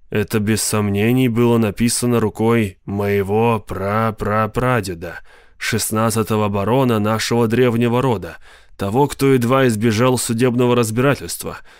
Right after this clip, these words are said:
и последующей виселицы в последние дни маниакальных преследований ведьм и колдунов.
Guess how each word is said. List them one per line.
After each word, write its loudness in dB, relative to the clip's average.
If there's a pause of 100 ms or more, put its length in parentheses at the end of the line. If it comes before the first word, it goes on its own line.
(180)
и -4
последующей -2
виселицы 0
в -10
последние 0
дни 0
маниакальных -2
преследований -2
ведьм 2 (360)
и 0
колдунов. 0